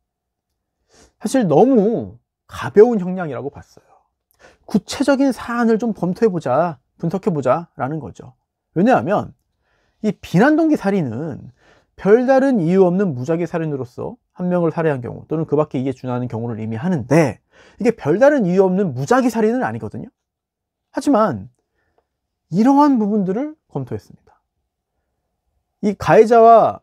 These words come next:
가해자, 피고인과 피해자를 다 알고 있는 주변 사람들을 불러가지고 얘기를 들어본 거예요. 그랬더니 공통된 게 있다는 겁니다. 공통된 진술이 이래요. 피해자 자신도 넉넉하지 않은 형편이었음에도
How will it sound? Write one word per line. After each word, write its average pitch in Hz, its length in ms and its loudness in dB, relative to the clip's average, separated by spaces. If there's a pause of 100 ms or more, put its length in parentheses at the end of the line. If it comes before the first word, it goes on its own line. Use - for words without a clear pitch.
(400)
가해자, 180 540 0
피고인과 214 540 0
피해자를 226 380 0
다 226 300 -2
알고 170 280 2
있는 208 120 0
주변 196 260 0
사람들을 185 360 -4
불러가지고 208 440 2
얘기를 190 180 -2
들어본 110 300 -2
거예요. 104 420 -16 (160)
그랬더니 170 320 -4
공통된 294 720 2
게 220 100 -2
있다는 131 280 -4
겁니다. 104 260 -12
공통된 277 480 0
진술이 190 320 -4
이래요. 120 360 -2 (600)
피해자 127 580 -4 (360)
자신도 254 480 0
넉넉하지 196 500 0
않은 151 160 -2
형편이었음에도 156 960 -6